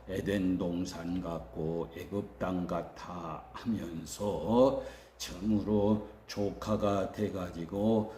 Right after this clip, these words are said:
도리어 삼촌, 나이 많은 삼촌이 택하기보다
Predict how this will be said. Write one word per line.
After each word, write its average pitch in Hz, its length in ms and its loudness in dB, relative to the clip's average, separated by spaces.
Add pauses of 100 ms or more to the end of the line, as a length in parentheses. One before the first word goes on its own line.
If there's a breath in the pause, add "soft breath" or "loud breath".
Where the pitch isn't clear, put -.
(160 loud breath)
도리어 95 840 0 (180 loud breath)
삼촌, - 880 -2 (200)
나이 85 440 -2
많은 85 440 -4
삼촌이 98 1300 -4 (320 loud breath)
택하기보다 82 1080 -6